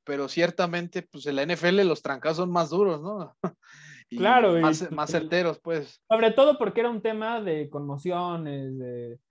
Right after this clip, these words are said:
Speaker 2: entonces, pues, eso también en, en la N F L es, es de todos los días, tristemente. Entonces, sí es difícil, o sea, yo concuerdo contigo, no sé si vaya a tener, si estamos discutiendo quién va a ser el mejor defensivo por los próximos quince años,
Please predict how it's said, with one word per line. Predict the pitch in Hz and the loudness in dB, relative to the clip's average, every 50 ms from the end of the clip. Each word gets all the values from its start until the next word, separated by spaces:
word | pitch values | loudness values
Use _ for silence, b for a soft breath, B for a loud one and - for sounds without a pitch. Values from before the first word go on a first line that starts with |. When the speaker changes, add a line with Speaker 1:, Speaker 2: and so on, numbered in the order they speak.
| _ _ _ _ _ _ - | _ _ _ _ _ _ -10
Speaker 2:
entonces, | 156 151 - 190 196 180 208 202 196 190 185 - - _ _ _ _ _ _ _ _ _ _ _ _ _ _ _ - | -8 -2 -2 -2 0 2 2 2 2 2 0 -6 -16 _ _ _ _ _ _ _ _ _ _ _ _ _ _ _ -12
pues, | 190 196 175 - | -10 -8 -4 0
eso | 240 233 - 269 - | 0 0 0 -2 -2
también | - 202 202 214 220 233 233 233 226 | -2 0 2 2 2 2 2 0 -4
en, | 220 208 156 | -4 -6 -6
en | 151 151 170 | -6 -4 -2
la | 185 | -2
N | 202 214 220 | 0 0 -2
F | 208 - 226 | -4 -2 -2
L | 226 233 214 214 160 143 | -2 -2 -2 -4 -4 -6
es, | 165 180 170 - - _ _ - - - | -6 -6 -6 -8 -16 _ _ -20 -16 -10
es | 139 156 160 | -8 -6 -6
de | 175 170 | -6 -6
todos | 170 190 196 180 | -2 -2 -2 0
los | 160 151 143 143 | 0 -2 -4 -4
días, | 156 160 139 123 123 _ _ | -4 -6 -6 -6 -10 _ _
tristemente. | - 139 143 139 143 147 143 147 147 143 _ _ _ _ _ _ | -8 -6 -6 -6 -6 -10 -12 -12 -12 -14 _ _ _ _ _ _
Entonces, | - 135 127 131 147 147 151 139 160 160 160 151 156 - _ _ _ _ _ _ _ _ | -12 -10 -6 -4 -4 -2 -2 0 2 2 2 0 -2 -8 _ _ _ _ _ _ _ _
sí | - - - 202 226 | -14 -8 -2 2 4
es | 226 226 196 | 4 4 4
difícil, | 220 196 165 208 208 190 175 196 196 202 220 220 - | 2 -2 -2 -4 -6 -6 -4 -4 -4 -4 -4 -6 -6
o | - 156 156 | -2 0 4
sea, | 196 180 170 - - | 4 4 4 2 -2
yo | 165 160 196 220 214 | -4 2 2 2 4
concuerdo | 247 226 196 165 208 208 208 214 220 214 | 2 0 0 4 4 4 4 4 2 0
contigo, | - 156 151 143 160 185 190 | 0 -4 -4 -2 -2 -2 -2
no | 190 202 214 | -2 -2 -2
sé | 208 233 220 180 | -2 -2 -2 -2
si | 190 | -2
vaya | 165 175 180 185 180 | -4 -2 -2 -2 -2
a | - | -4
tener, | 143 139 151 160 165 147 139 _ _ _ 131 | -6 -6 -4 -4 -6 -6 -8 _ _ _ _
si | 131 - 151 | -12 -8 -8
estamos | 143 143 185 190 196 190 175 | -4 -2 -2 0 0 0 0
discutiendo | 156 147 143 - 147 139 143 170 165 156 147 | -2 -4 -4 -4 -6 -4 -2 -2 -2 -2 -2
quién | 151 170 165 165 | -2 -2 0 2
va | 156 | 2
a | |
ser | 147 160 165 | 2 0 -2
el | 151 135 | -2 -4
mejor | 135 127 156 151 156 | -6 -4 -2 -2 -2
defensivo | 156 135 131 131 131 156 156 151 147 | -2 -2 -4 -8 -6 -4 -4 -4 -4
por | - 120 - | -6 -12 -14
los | 123 120 - | -14 -16 -10
próximos | - 156 151 139 160 143 131 127 - | -8 -6 -6 -6 -6 -8 -8 -8 -6
quince | - 160 165 147 165 | -4 -4 -2 0 0
años, | 160 151 156 151 156 160 165 - | 0 0 0 -2 -2 -4 -6 -10